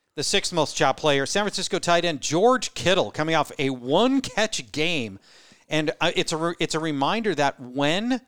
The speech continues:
Kyle Shanahan can run the ball at will, he will do that, and his receivers will suffer. That's, that's the, the parable to that. You gotta, to know when to start those receivers,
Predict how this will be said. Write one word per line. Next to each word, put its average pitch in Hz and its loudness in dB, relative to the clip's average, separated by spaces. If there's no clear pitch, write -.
Kyle 170 4
Shanahan 156 -4
can 165 -8
run 208 0
the 240 2
ball 214 4
at 165 -4
will, 220 0
he 170 -2
will 151 2
do 240 -2
that, 226 0
and 156 0
his 143 -2
receivers 170 -4
will 151 0
suffer. - 0
That's, 135 -2
that's 165 0
the, 143 -2
the 135 -4
parable 151 2
to 131 -10
that. 110 -4
You 180 -6
gotta, 208 0
to 165 -4
know 160 4
when 247 2
to 151 -2
start 185 -2
those 139 -4
receivers, 123 -6